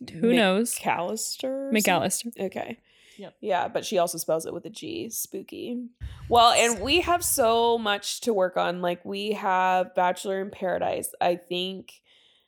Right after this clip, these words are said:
Speaker 2: uh, Love Is Blind starts tomorrow, the next season. Um, and then Hallmark movies start on Friday.
Speaker 1: Hallmark.
Speaker 2: Hallmark Christmas movies, I should say. So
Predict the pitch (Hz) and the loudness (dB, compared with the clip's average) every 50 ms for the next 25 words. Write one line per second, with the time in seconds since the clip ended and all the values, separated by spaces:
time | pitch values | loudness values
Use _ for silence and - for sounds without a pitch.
0 | _ _ _ - - 196 190 190 190 190 196 180 180 185 190 196 196 - - 196 | _ _ _ -2 0 2 4 4 4 4 4 2 4 2 0 -2 -4 -8 -6 -4
1 | 180 175 170 170 170 170 170 180 - - - 170 165 - - - - - - 208 | -2 -2 0 0 -2 -2 -4 -4 -4 -4 -2 -4 -4 -4 -4 -6 -6 -6 -6 -6
2 | 185 165 160 160 - - 185 170 170 165 170 165 - - - - 147 104 - - | -6 -6 -6 -4 -4 -4 -4 -4 -4 -4 -6 -6 -4 -4 -6 -4 -6 -8 -10 -8
3 | 120 110 98 107 123 - - - 202 190 180 175 175 170 175 170 - - 190 196 | -8 -8 -8 -8 -10 -8 -4 -2 0 2 2 4 2 2 0 -2 -2 -2 -2 -2
4 | 190 185 185 180 180 180 185 - - - 226 214 202 190 185 - 175 170 165 160 | 0 2 4 4 6 4 2 0 0 2 2 4 4 2 2 2 0 -4 -2 -2
5 | 170 202 - - - - 170 160 151 151 - - - 165 165 165 165 214 262 302 | -2 -2 -2 -2 0 2 2 4 4 2 0 0 -2 -2 0 2 4 4 6 6
6 | 330 339 339 - 349 311 277 285 311 302 285 285 302 311 302 302 302 311 - - | 6 6 6 6 6 6 6 6 6 6 4 4 4 4 4 2 2 0 -4 -8
7 | - - - - - - 196 160 147 - - 254 233 - 165 156 185 185 147 87 | -10 -8 -8 -8 -6 -4 -4 -4 -4 -4 -4 -6 -6 -6 -6 -10 -10 -10 -12 -12
8 | 120 - - - 98 98 - - - - - - 85 78 76 - _ _ _ _ | -12 -12 -10 -8 -10 -10 -12 -14 -14 -10 -8 -6 -6 -6 -8 -10 _ _ _ _
9 | _ _ _ _ _ - - 208 190 185 180 175 - - | _ _ _ _ _ -4 0 2 4 4 4 4 2 -2